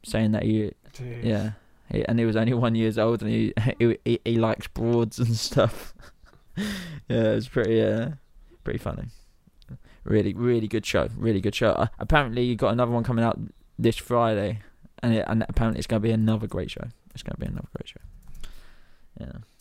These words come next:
Speaker 2: Wait, what's your turnaround on then?
Speaker 1: Uh,
Speaker 2: To film and then
Speaker 1: well, depending on busyness, it's usually maybe once or, well, once a week or once every two weeks.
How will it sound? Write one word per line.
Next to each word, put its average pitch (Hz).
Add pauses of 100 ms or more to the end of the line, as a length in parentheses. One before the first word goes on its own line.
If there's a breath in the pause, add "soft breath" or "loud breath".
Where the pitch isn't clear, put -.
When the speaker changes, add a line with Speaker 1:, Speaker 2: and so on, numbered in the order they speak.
(120)
Speaker 2:
Wait, 143
what's 147
your 156
turnaround 151
on 127
then? 135 (280 soft breath)
Speaker 1:
Uh, 120 (180)
Speaker 2:
To -
film 135
and 127
then 123 (260)
Speaker 1:
well, 117
depending 123
on 117
busyness, 120
it's -
usually 113
maybe 113
once 113
or, 110 (420)
well, 113
once 113
a 113
week 113
or 104
once 110
every 110
two 107
weeks. -